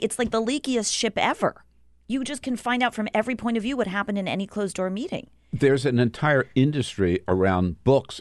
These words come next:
Speaker 2: written by people who have worked in briefly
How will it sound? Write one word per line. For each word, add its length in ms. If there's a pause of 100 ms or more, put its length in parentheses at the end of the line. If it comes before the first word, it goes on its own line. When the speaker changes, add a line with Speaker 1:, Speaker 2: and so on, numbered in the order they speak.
Speaker 2:
written 340
by 220
people 400
who 200
have 180 (200)
worked 420
in 240 (240)
briefly 540